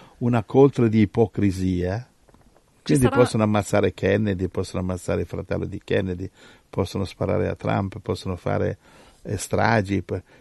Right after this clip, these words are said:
Speaker 1: in America ci, ci sono, in America, ho visto una statistica, avvengono centocinquantasette, eh, morti al giorno nelle sparatorie.
Speaker 2: Ai, ai, ai.
Speaker 1: In media sono centocinquantasette morti ogni
Speaker 2: Al
Speaker 1: giorno
Speaker 2: giorno.
Speaker 1: in America.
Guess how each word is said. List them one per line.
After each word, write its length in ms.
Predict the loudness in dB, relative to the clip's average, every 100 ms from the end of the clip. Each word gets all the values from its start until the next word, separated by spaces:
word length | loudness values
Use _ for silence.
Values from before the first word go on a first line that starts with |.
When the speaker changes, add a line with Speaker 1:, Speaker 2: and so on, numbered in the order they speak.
| -8
Speaker 1:
in 140 | -2
America 500 | 2 4 6 6 4
ci, 380 | 2 0 -2 -8
ci 160 | -4 -2
sono, 320 | 0 0 0
in 80 | -2
America, 500 | 0 2 0 -2 -6 -12 _ _ _ _ _ _ _ _ -18
ho 60 | -6
visto 220 | -6 -2
una 140 | -4 -2
statistica, 680 | -6 -4 -6 -4 -8 -8 -10 _ -20 -14
avvengono 520 | -4 6 8 8 4 0
centocinquantasette, 1300 | 4 4 4 -2 -2 -2 -2 -2 -2 -4 0 -2
eh, 460 | -2 -4 -4 -4 -8 -14 _ _ -4
morti 520 | 0 2 0 0 0
al 160 | 2 0
giorno 480 | 4 2 2 -4 -6
nelle 220 | -4 -6
sparatorie. 800 | -6 -6 -4 -6 -8 -8 -12 -14 -20
Speaker 2:
Ai, 100 | -20 -20
ai, 60 | -20 -20
ai. 380 | -20 -20 -4 2
Speaker 1:
In 80 | 4
media 440 | 6 8 8 6
sono 160 | 4 -2
centocinquantasette 1120 | 0 0 0 -2 -4 -2 -2 -2 -2 -2 -2
morti 400 | 0 -2 -2 -4
ogni 180 | -2
Speaker 2:
Al 60 | -2
Speaker 1:
giorno 180 | -4 -6
Speaker 2:
giorno. 320 | -8 -12 -12
Speaker 1:
in 140 | -6 -4
America. 580 | -2 -2 -4 -10 -16